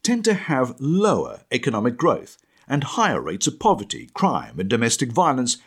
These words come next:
than comparable countries. They also spend more on their military and perform worse on democratic indices and human rights such as press freedom, private property rights, free speech, free movement, and gender equality.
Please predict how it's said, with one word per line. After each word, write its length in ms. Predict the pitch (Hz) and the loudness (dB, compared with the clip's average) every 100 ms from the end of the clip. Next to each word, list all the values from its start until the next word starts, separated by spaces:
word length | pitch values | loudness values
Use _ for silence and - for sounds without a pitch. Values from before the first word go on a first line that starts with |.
| _ - | _ -2
than 220 | 190 185 | 0 0
comparable 500 | - 180 107 90 82 | -2 0 0 0 -2
countries. 580 | - 78 - - - - _ _ _ _ _ _ - | -6 -8 -8 -10 -10 -10 _ _ _ _ _ _ -2
They 160 | 220 | 4
also 280 | 156 135 139 | 6 4 4
spend 380 | 120 - 107 95 | 2 0 -2 -2
more 300 | 85 85 110 | -2 2 2
on 80 | 123 | 2
their 100 | 156 | 0
military 640 | 165 190 160 151 127 117 - | 2 2 2 0 -6 -8 -6
and 140 | 190 | 0
perform 400 | 196 226 220 196 | 2 4 4 2
worse 500 | 175 202 104 - - - | 2 4 4 0 -4 -4
on 180 | 95 95 | -4 0
democratic 640 | 151 156 - 139 127 110 | 0 0 -4 -2 -2 -2
indices 640 | 151 156 127 - 58 58 - - | 0 2 2 0 -4 -10 -12 -10
and 160 | - 120 | -6 -4
human 380 | - 165 151 151 | 0 0 2 0
rights 340 | 175 69 - | -2 -2 -2
such 260 | - 85 113 | -2 -2 -2
as 120 | 101 | -4
press 300 | - - - | -2 -2 -2
freedom, 560 | - 180 156 85 - _ | 0 0 0 -2 -6 _
private 360 | - 107 98 95 | -4 -2 -4 -2
property 400 | 208 196 - 104 | 0 2 0 -4
rights, 540 | 80 - - - - _ _ | -4 -10 -8 -8 -8 _ _
free 220 | - 107 | -6 -2
speech, 560 | - - 180 - - - | -2 -2 -4 -8 -8 -12
free 240 | - 143 127 | -2 0 2
movement, 520 | 139 175 - 62 - 120 | 2 0 -2 -10 -8 -4
and 160 | 135 | -2
gender 320 | 110 85 87 | -2 -4 -4
equality. 680 | 107 - 143 123 - - - | -6 -4 -4 -2 -4 -8 -16